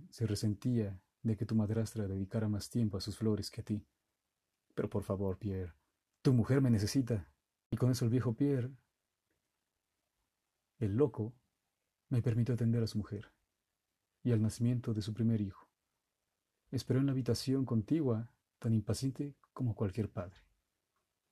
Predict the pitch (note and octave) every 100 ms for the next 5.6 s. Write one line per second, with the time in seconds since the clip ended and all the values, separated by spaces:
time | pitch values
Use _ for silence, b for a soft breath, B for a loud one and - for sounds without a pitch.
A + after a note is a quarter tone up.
0 | _ _ _ _ _ _ _ _ A2+ A#2+
1 | G#2 - G#2+ A2 G#2 B2 A#2 G2+ - A#2+
2 | A2+ G#2+ G#2 - A2 F#2+ A2+ G#2 F2 _
3 | _ _ _ _ _ _ _ _ _ _
4 | _ A2 - D3 D3 A#2+ A2+ A2+ G2+ F#2+
5 | G2 G2 - B2 A#2+ A#2